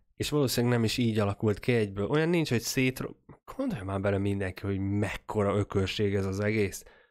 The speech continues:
Felrobban valami? Oké, az űrbe vagyunk, meg ott vákum van, de mégis azért megállnak a dolgok,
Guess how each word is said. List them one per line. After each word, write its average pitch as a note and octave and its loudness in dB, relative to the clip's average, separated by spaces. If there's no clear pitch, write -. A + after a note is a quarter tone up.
Felrobban D3 2
valami? G2 0
Oké, C#3+ 2
az A#2 2
űrbe A#2 2
vagyunk, A2+ 2
meg G#2 -2
ott - -8
vákum G#2 0
van, G#2 0
de G2+ 2
mégis G#2 2
azért G2+ -2
megállnak G2+ -2
a G#2+ -4
dolgok, G2+ -4